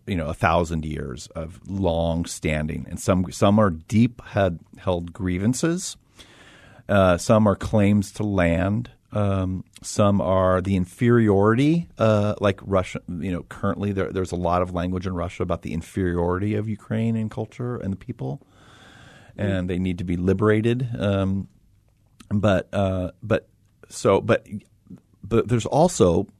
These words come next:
a lot of Russians and, and Ukrainians married, uh, to one another and family members. So there's a lot of intertwining. One thing that happened when, um, in s-, in s-, one of Stalin's strategies was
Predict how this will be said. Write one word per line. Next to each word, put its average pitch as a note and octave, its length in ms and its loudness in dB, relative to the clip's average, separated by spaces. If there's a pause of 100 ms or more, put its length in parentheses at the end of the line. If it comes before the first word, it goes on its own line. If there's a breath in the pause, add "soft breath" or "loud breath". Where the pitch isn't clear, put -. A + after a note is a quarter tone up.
(100)
a A2 60 -6
lot F2 400 -4
of - 80 -8 (340)
Russians F#2+ 580 0
and, F2 160 -2 (100)
and F2 280 0
Ukrainians E2+ 480 -2 (100)
married, E2+ 720 -4
uh, F2 200 -2
to - 100 -6
one G2+ 160 0
another A2+ 540 6
and D#2+ 160 -2
family G#2+ 440 2
members. A2 460 2
So G2+ 140 0
there's F2+ 180 0
a F#2 60 -2
lot G2 240 2
of - 100 -4
intertwining. G2+ 800 -2 (720 loud breath)
One A2 160 4
thing G#2 200 4
that F2 120 2
happened F#2 500 2
when, F2 500 0
um, E2 400 -4 (200)
in F#2 140 -2
s-, - 260 -6
in F#2 60 -2
s-, - 300 -8
one F#2+ 160 2
of E2+ 80 -4
Stalin's F#2 520 4
strategies E2 640 -2
was E2+ 260 -6